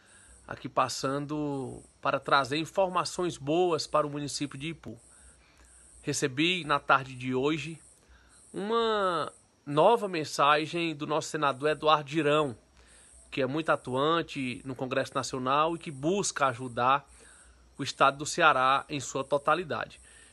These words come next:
E, eh, me enviou uma mensagem hoje à tarde, dizendo que foi empenhado trezentos mil reais,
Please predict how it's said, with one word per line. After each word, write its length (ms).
E, 340
eh, 220
me 160
enviou 520
uma 200
mensagem 840
hoje 200
à 80
tarde, 560
dizendo 760
que 760
foi 560
empenhado 1000
trezentos 840
mil 240
reais, 840